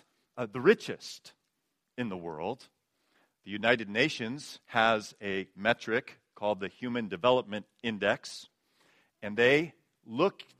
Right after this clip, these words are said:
at all the countries in the world, and they developed an index based on life expectancy,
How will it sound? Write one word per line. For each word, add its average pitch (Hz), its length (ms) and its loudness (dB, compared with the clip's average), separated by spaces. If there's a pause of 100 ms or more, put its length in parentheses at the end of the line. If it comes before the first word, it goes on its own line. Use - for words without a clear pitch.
(160)
at 135 300 4 (120)
all 180 280 2
the 226 100 -2
countries 180 480 -6
in 160 100 -6
the 143 80 -4
world, 117 460 2
and 123 100 -4
they 131 100 0
developed 151 480 2
an 180 100 -4
index 127 800 -4 (840)
based 160 380 2
on 135 540 2
life 127 440 2
expectancy, 110 920 -6